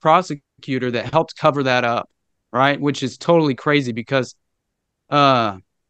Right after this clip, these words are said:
I forget the, the name of the Blind Sheik, Omar Abdul Rahman or something like that. And he, uh, he one hundred percent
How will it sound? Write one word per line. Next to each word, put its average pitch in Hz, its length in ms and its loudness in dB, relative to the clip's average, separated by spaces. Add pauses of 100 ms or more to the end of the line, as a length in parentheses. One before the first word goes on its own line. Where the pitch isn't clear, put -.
(720)
I 131 100 -2
forget 143 480 0
the, 127 380 -2
the 123 140 -4
name 127 300 0
of 123 100 -4
the 120 60 -6
Blind 127 320 -2
Sheik, - 500 -4 (680)
Omar 135 400 -2
Abdul 127 500 -2
Rahman 127 580 -2
or 127 80 -6
something 135 340 -4
like 127 200 -4
that. 135 240 0 (120)
And 127 220 -2
he, 143 240 -2
uh, 123 280 0
he 139 140 -4
one 151 240 -2
hundred 135 320 -2
percent 113 500 -8